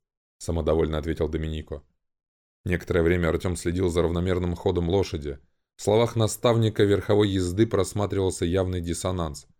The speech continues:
Сотни утыканных пушками огромных кораблей в регионе, где практически нет судоходства.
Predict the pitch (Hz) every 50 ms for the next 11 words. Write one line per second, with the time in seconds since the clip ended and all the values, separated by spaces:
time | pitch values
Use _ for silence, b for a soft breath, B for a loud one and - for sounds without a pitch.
0 | _ _ _ _ _ - - - 135 127 - 123 123 117 117 117 - 131 - 123
1 | 117 110 - - _ - 135 117 - - - 87 82 80 80 92 101 104 98 92
2 | 92 85 - - 92 92 90 92 101 104 92 85 85 85 82 85 95 110 113 113
3 | 104 95 87 87 90 92 - - 87 82 - - 104 92 - 92 - - 95 87
4 | 90 92 87 - - 90 87 90 87 - - 113 95 - - - 76 69 69